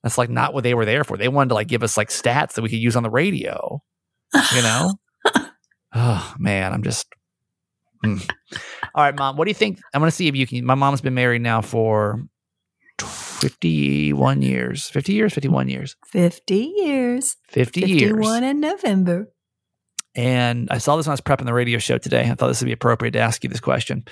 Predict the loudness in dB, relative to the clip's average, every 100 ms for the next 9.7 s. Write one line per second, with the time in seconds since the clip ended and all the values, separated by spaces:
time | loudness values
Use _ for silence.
0 | -16 -16 0 2 2 2 0 0 -2 _
1 | _ _ _ _ _ _ _ _ _ _
2 | _ 0 2 2 -2 0 0 0 -6 -2
3 | 0 0 2 2 2 0 -2 -2 -6 -14
4 | -6 -2 0 0 0 -2 -6 _ _ _
5 | _ _ _ -4 -2 2 2 0 -4 -6
6 | -8 -10 -16 _ _ _ _ _ _ _
7 | _ _ _ _ _ _ -2 0 2 0
8 | 0 0 0 0 -2 0 2 0 -2 -4
9 | -6 -6 -6 -8 -12 -16